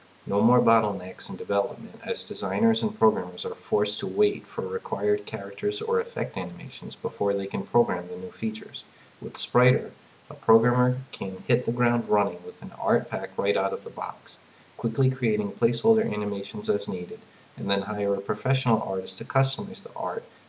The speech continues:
and product-specific animations at their leisure. This makes for much faster, less stressful, and far more affordable game development.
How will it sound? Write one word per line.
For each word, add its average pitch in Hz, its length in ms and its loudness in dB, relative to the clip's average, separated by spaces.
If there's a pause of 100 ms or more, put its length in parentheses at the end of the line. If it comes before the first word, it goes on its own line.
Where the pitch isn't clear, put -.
and - 160 -8
product-specific 113 840 -2
animations 95 600 -6
at - 240 -6
their 90 200 -4
leisure. 95 400 -8 (520)
This 110 220 2
makes 110 320 4
for - 140 -8
much 104 320 0
faster, 101 500 -4
less 98 280 -2
stressful, 95 600 -4
and 90 100 -12
far 98 260 -2
more 101 280 -4
affordable 90 640 0
game 90 220 -12
development. - 600 -12